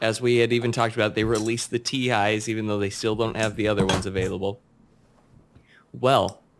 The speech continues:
I think it was about, uh, two weeks ago,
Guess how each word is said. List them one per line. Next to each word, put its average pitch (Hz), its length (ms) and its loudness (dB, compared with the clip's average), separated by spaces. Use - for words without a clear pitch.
I 143 80 -10
think 320 240 -4
it 147 80 2
was 117 120 0
about, 101 460 0
uh, 104 300 0
two 117 180 -4
weeks 135 300 -6
ago, 98 340 0